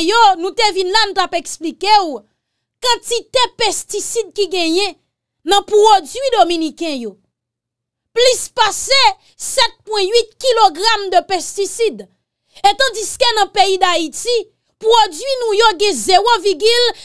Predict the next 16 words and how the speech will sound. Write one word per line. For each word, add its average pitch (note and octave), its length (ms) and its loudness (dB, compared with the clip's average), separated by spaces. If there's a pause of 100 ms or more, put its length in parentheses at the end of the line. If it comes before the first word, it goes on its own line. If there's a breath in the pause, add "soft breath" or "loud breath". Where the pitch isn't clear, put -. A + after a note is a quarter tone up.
zewo F#4+ 540 0
de A3+ 420 -2
pousan. A#4 460 -4 (380)
Pèp F4 180 -4
ayisyen, C#4 500 -8 (300)
e E4+ 100 0
tandiske D#4 640 -8 (320)
larepiblik D#4 720 -4
dominikenn C#4 720 -8 (200 soft breath)
gen C#4+ 220 -10
nenpòt C4+ 520 -8 (300 soft breath)
sèt - 520 -6
pwen, D4+ 240 -8
konbyen A#3+ 480 -10
prale G#3 400 -10 (540)
Donk A4+ 340 -2